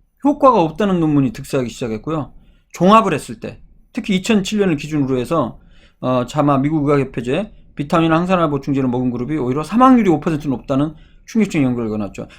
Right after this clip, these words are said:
제가 이 논문 얘기를 들으면 맨날 이런 얘기를 해요. "아, 옛날 논문 그거 하나만 갖고 울고 먹냐고." 저는 이게 시작이라는 거예요. 이천칠 년부터 이게 시작을 해서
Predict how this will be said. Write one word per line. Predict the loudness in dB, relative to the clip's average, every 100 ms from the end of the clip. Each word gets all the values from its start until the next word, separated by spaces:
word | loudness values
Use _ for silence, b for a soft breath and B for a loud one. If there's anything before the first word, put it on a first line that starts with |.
| 0
제가 | 2 4
이 | 4 4
논문 | 6 6 6
얘기를 | 4 2
들으면 | -2 -2 -4 b b -12
맨날 | 0 4 6
이런 | 6 4
얘기를 | 4 0
해요. | -6 -10
"아, | -6 -2
옛날 | 2 4 4 4
논문 | 4 2
그거 | 4 4
하나만 | 4 2
갖고 | 2 0 -2
울고 | 2 2
먹냐고." | 4 2 -2 -8 -14 -20 _
저는 | -2 0
이게 | 2 2 0
시작이라는 | 2 0 2 2 2
거예요. | 0 -6
이천칠 | -8 -8 -6 -6 -4
년부터 | -4 0 0
이게 | 0
시작을 | -2 -2 0
해서 | 2 4 2 2